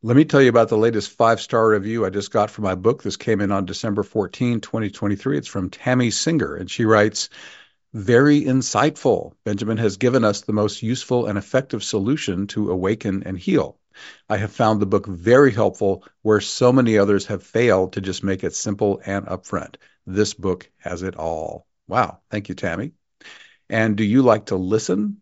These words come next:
My audiobook is free. If you are not yet an Audible member, the deal's even sweeter. If you have Amazon Prime, then you get my audiobook plus another one for free. Click the audiobook link in the show notes to take advantage of this wonderful opportunity.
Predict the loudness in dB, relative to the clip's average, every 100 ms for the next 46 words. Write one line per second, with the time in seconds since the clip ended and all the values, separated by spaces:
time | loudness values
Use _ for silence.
0 | -4 -2 0 2 4 4 4 0 0 -6
1 | -6 -6 -4 -2 -2 -6 -12 -18 -14 -10
2 | -2 0 2 2 2 2 0 0 -8 -6
3 | -4 -2 2 4 4 0 -4 _ -20 -12
4 | -4 2 2 2 0 -2 -2 0 4 2
5 | 0 -4 -2 -2 -2 -2 0 0 -2 -2
6 | 2 2 2 -2 -2 0 0 0 0 2
7 | 2 2 4 2 -2 _ -6 -6 -6 -6
8 | -4 0 2 0 0 -10 -14 -14 -8 -8
9 | -8 -16 _ _ -8 -6 -4 0 4 4
10 | 6 4 2 -2 -2 -6 0 6 8 8
11 | 4 -4 -18 -20 _ -8 -6 -6 -4 -2
12 | -2 -4 -4 -6 -8 -4 -2 -2 -4 -8
13 | -8 -8 -8 -10 -10 -10 -16